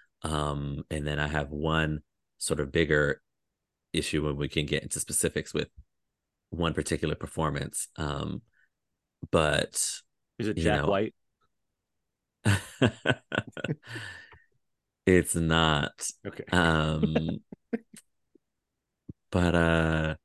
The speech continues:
Speaker 1: yeah, I thought, I thought it was really,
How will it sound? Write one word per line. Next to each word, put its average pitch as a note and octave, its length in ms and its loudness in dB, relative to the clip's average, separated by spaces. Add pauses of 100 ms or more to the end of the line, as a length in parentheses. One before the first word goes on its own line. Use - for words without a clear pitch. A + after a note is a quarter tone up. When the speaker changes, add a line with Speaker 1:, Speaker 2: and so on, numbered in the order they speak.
(640)
Speaker 1:
yeah, A#2 240 4
I F2+ 80 6
thought, - 220 2
I F#2 140 4
thought F#2 200 2
it F#2 120 4
was F2+ 200 0
really, F2 540 2